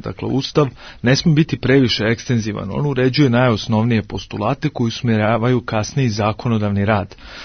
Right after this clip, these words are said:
Dakle, često se u javnosti pojavljaju primjedbe koje uopšte ne tiču ustavne regulative, nego se tiču zakonske regulative.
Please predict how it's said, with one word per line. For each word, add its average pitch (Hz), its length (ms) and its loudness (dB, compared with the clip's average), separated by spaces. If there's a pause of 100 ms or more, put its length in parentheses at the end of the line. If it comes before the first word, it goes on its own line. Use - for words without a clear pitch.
(160)
Dakle, 127 260 -2
često 190 300 0
se - 160 -4
u 143 40 0
javnosti 165 480 -2
pojavljaju 165 560 4
primjedbe 160 560 0
koje - 220 -4 (220)
uopšte 165 340 -2
ne 156 120 4
tiču 175 300 0
ustavne 131 400 2
regulative, 110 680 0 (400)
nego 104 200 -2
se - 160 -6
tiču 110 300 -4
zakonske 143 600 0
regulative. - 380 -6